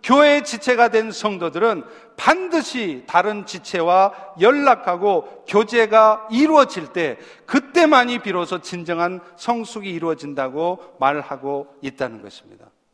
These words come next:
그렇기 때문에 앞서 말한 그런 문제들은 이해는 되지만 여러분들이 결국은 극복하셔야 되는 문제예요. 또 그리스도 안에서 얼마든지 극복될 수 있는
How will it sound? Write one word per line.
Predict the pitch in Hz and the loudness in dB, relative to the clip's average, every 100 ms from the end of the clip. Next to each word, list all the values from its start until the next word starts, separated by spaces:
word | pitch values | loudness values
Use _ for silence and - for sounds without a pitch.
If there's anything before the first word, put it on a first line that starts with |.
| _ _ _ _ _ | _ _ _ _ _
그렇기 | 170 170 151 | -6 -6 -6
때문에 | 143 120 131 117 101 _ _ - | -8 -8 -10 -10 -14 _ _ -6
앞서 | - 190 - 247 | 2 2 2 -4
말한 | 226 208 214 175 | -2 0 -2 -6
그런 | 180 185 | -6 -6
문제들은 | 160 170 156 131 151 175 127 _ _ | -8 -10 -10 -8 -8 -8 -10 _ _
이해는 | 160 220 262 254 220 | -8 -4 -2 -4 -8
되지만 | 151 123 135 170 123 - _ 165 | -10 -12 -8 -6 -8 -16 _ -2
여러분들이 | 202 233 240 240 | 0 0 -2 -8
결국은 | - 185 180 175 196 190 - | -6 -8 -8 -8 -10 -10 -18
극복하셔야 | - 247 254 285 262 233 226 220 196 | -6 -6 0 -2 0 -6 -6 -4 -4
되는 | 185 180 190 185 _ | -6 -10 -12 -16 _
문제예요. | 180 202 165 131 95 92 _ _ | -8 -8 -8 -12 -12 -18 _ _
또 | - 220 226 285 - - - | 0 2 2 0 -8 -20 -10
그리스도 | 226 269 254 302 | -4 -4 -2 2
안에서 | 240 233 220 208 | 2 2 -2 0
얼마든지 | 254 302 339 339 311 285 | 2 4 4 2 -2 -8
극복될 | 285 233 - 254 - 208 | -10 -14 -8 -8 -4 -6
수 | - 202 | -6 -10
있는 | 180 233 262 254 | -6 -4 -4 -6